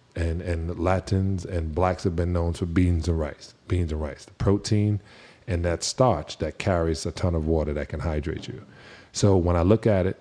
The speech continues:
I tell 'em all the time, "Your teeth are not made to cut into the skin of a, of an animal, just not."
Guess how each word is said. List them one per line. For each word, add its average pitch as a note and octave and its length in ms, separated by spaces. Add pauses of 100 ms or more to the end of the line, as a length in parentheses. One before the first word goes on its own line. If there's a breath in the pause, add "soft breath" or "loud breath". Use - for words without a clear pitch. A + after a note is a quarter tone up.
(140)
I - 100
tell G2+ 240
'em F2+ 100
all F2 160
the E2+ 60
time, D2+ 340 (1080)
"Your F#2 180
teeth A2 300
are G#2 60
not F#2 240
made F2+ 320 (320)
to - 100
cut - 300
into F#2 240
the E2+ 80
skin E2 460 (180)
of D#2+ 180
a, E2 160 (180)
of E2 140
an D#2+ 120
animal, D#2 400 (100)
just F#2+ 200
not." F2 220